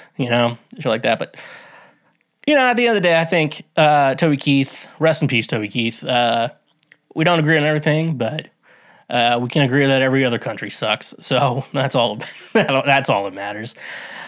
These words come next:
Uh, plus, uh, I thought, you remember he performed a while ago when, and I was like, "Man, he's looking really thin. You know, he's looking l-,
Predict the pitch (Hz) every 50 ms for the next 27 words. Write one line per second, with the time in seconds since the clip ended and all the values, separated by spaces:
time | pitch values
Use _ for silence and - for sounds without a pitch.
0 | - - - 120 127 131 131 127 123 120 113 117 117 - _ _ - - - -
1 | 202 180 165 156 - - 143 135 131 123 117 120 139 - 185 143 156 170 175 175
2 | 170 156 139 139 127 - 123 - 147 135 131 127 120 117 123 123 123 120 120 117
3 | 117 113 113 117 117 113 - - - 139 131 120 117 120 120 113 - 110 107 107
4 | - - - 156 233 381 247 180 262 302 202 160 - 120 117 127 143 135 123 -
5 | - 143 175 247 - 123 - - 139 160 190 156 160 220 247 202 170 110 117 127
6 | 127 120 -